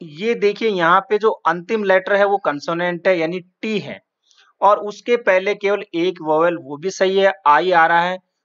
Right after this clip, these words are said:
तो अब इसमें आईएनजी जोड़ोगे ना, तो अंतिम लेटर क्या है, टी। टी को आप डबल कर दो तो एच आई डबल टी आई एन जी, हिटिंग हो जाएगा।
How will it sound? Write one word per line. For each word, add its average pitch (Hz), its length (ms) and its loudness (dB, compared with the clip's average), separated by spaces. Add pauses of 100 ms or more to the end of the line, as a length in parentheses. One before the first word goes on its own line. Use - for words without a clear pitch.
(140)
तो 208 60 4
अब 202 100 2
इसमें 220 280 -6 (100)
आईएनजी 196 440 0
जोड़ोगे 190 400 0
ना, 226 160 2
तो 208 160 -4
अंतिम 180 460 -4
लेटर 196 280 0
क्या 196 140 0
है, 208 100 4
टी। 165 320 -10 (120)
टी 180 140 -4
को 196 140 0
आप 185 180 2
डबल 156 260 -2
कर 175 180 -2
दो 190 140 0 (480)
तो 208 180 2 (120)
एच 202 460 2 (120)
आई 180 380 2
डबल 156 400 -2
टी 180 240 -10 (100)
आई 139 180 0
एन 127 140 -8
जी, 139 100 -14 (200)
हिटिंग 214 360 -2
हो 151 220 -6
जाएगा। 117 400 -8